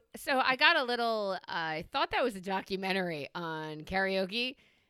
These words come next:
but clearly it was a documentary on finding your father and singing joy.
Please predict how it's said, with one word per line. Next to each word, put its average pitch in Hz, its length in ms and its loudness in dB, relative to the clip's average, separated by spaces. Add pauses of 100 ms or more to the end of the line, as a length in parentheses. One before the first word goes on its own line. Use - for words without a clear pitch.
(160)
but 196 280 0
clearly 277 380 6
it 262 40 6
was 220 100 0
a 214 60 -10
documentary 202 540 2
on 160 320 -2
finding 226 360 0
your 170 100 -4
father 214 400 0
and 165 260 -4
singing 214 480 -4
joy. 165 440 -4